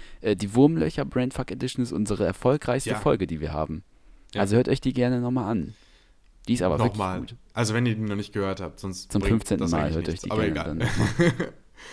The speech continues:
Speaker 2: Ja.
Speaker 1: Hört euch die ein sechzehntes Mal nochmal an.
Speaker 2: Gut.
Speaker 1: Jo, dann, äh, haben wir's, ne?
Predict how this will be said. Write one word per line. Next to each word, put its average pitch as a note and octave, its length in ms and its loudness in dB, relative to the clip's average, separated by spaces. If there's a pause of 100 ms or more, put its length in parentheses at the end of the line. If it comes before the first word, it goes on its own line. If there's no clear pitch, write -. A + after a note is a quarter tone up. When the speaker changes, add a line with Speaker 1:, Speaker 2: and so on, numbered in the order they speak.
(400)
Speaker 2:
Ja. D#3 100 4
Speaker 1:
Hört F3+ 100 6
euch A2 100 2
die G2 100 0
ein F2+ 200 0
sechzehntes F2+ 500 -2
Mal E2 140 -2
nochmal D#2 300 -4
an. D#2 140 -6 (1500)
Speaker 2:
Gut. A#2+ 260 -2 (300)
Speaker 1:
Jo, E3 280 4
dann, D3+ 340 -2 (340)
äh, B2+ 320 0 (220)
haben C#3 160 0
wir's, E2+ 260 -4
ne? C#3 180 -4